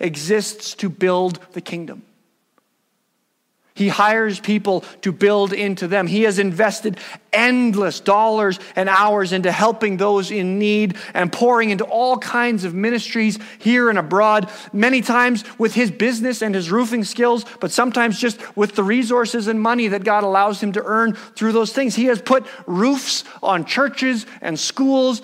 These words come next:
and buildings all around the world using the skills that he has for the kingdom.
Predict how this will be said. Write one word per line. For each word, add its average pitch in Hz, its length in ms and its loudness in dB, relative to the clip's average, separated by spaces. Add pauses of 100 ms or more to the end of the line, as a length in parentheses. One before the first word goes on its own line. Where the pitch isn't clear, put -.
(160)
and 170 200 -2
buildings 254 460 0
all 277 400 2
around 254 300 2
the 226 80 0
world 226 420 2
using 262 460 2
the 240 80 0
skills 294 540 0
that 240 100 2
he 277 260 0
has 233 460 0
for 226 300 0
the 214 60 -2
kingdom. 208 520 -6